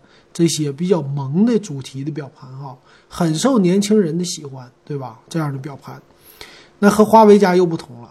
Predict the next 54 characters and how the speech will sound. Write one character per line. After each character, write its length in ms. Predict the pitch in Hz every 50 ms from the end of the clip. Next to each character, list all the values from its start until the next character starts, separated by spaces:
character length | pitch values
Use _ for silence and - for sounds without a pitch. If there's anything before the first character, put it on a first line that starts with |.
| _ _
华 180 | - - 196
为 140 | 208 220 220
家 160 | 214 220 202
的 80 | 202 208
表 160 | 196 196 175
盘 240 | 151 139 156 160 180 190
都 180 | 254 277 285
主 240 | 220 - 185 202 180
打 180 | 165 160 - 175
的 80 | 170
是 140 | 170 - 180
商 320 | 170 - - 190 185 185 202
务 160 | 220 214 180
模 300 | 160 156 170 190 233 262
拟， 360 | 254 208 - - 143 131 131 _ _ _ _ _ _
模 160 | - 165 202
拟 140 | 220 202 165
真 200 | 143 185 185 185
实 140 | 175 170 170
手 180 | 165 170 180
表 160 | 185 190 - - - _ _ _
啊， 140 | - 135 127 123
这 120 | - 165
么 100 | 156 143
一 100 | 131 123 120
个 80 | 135
样 260 | 131 135 131 117 107 117
子。 100 | - - _ _ _ _ _ _ _ _ _ _ _ - - - - _ _ _ _ _ _ _ -
那 120 | 226 233
这 160 | 214 226 262
个 120 | 240 208 190
肯 200 | - 165 160 160
定 160 | 185 208 208
是 140 | 196 202 190
用 180 | 196 202 185 175
表 200 | 175 165 147 143
盘 180 | - 147 143
的 80 | 160 170
市 140 | 165 - 190
场 140 | 170 156 147 143 135 127
了。 100 | - - -
其 160 | - - 220
实 140 | 208 208 214
在 180 | 208 240 233 220
他 100 | 208 202
们 160 | 202 202 208
之 160 | 202 214 220
前 240 | 208 - 170 156 147
的 80 | 170 180
小 160 | 175 - 180
米 120 | 180 202 208
手 160 | 196 185 156
环 220 | - - 160 170 170
四， 360 | - - - 285 269 208